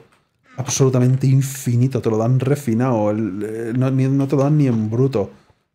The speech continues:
Cuando matas a los puñeteros golems, te lo podían dar en bruto o algo para que por lo menos no fuera tan,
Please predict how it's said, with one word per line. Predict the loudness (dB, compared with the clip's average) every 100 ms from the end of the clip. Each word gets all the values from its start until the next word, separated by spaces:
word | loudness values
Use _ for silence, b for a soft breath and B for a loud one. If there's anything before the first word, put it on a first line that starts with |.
| -4
Cuando | 0 2 2
matas | 2 2 2
a | 4
los | 4 2 -2
puñeteros | -4 -2 -2 -2 -2 -2 -4 -2
golems, | 2 2 2 0 -4 -6
te | -4
lo | -2
podían | 0 0 2
dar | 2
en | 2 2
bruto | 2 2
o | 2
algo | 2
para | 2 0
que |
por | 0
lo | 0
menos | 0
no | 0
fuera | 0 0
tan, | 0 -2 -4 -6